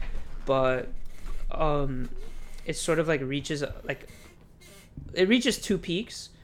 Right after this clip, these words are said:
Um, when it reaches a specific one, though, uh, you know, tensions are high. They're on the bus.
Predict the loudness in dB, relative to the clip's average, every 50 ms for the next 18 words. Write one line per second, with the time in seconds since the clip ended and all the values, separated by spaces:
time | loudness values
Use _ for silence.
0 | -20 -20 -20 -20 -20 -20 -20 -20 -20 -20 -8 0 2 4 4 4 4 4 2 2
1 | 2 2 2 2 2 2 0 0 -6 -6 -6 -4 -4 -2 0 0 0 0 -2 -2
2 | 0 2 2 4 2 2 2 2 4 4 4 4 2 0 -4 -10 -14 -8 -4 -2
3 | -2 0 0 0 -2 -2 -4 -4 -6 -4 -4 -4 -2 0 2 2 2 2 2 4
4 | 4 4 4 2 0 0 0 -2 0 0 2 2 2 0 0 -4 -6